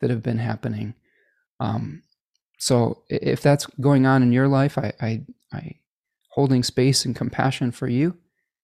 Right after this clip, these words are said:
and, um, hope that you're finding the support that you need. And, and think about it like this.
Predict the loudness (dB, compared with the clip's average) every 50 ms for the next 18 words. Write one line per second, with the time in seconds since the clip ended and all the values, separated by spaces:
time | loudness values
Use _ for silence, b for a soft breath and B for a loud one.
0 | _ _ _ _ -2 0 0 0 0 0 -2 -2 -4 -4 -4 -4 -6 -6 -8 -12
1 | -14 _ _ _ _ _ _ -12 -4 -2 -2 -2 0 -2 -2 0 0 0 2 2
2 | 2 2 0 -2 -4 -8 _ _ _ _ _ -10 -2 0 2 4 4 4 2 2
3 | 0 -2 -4 -6 -6 -4 -2 -2 -2 -2 -2 -6 -6 -2 -2 -2 0 0 0 0
4 | 0 -2 -4 -10 _ _ _ _ _ _ _ _ -2 -2 0 0 -2 -4 _ 0
5 | 0 0 0 -2 -4 _ -2 0 0 2 2 2 2 2 2 2 0 -2 0 0
6 | -2 -2 0 -2 -4 -6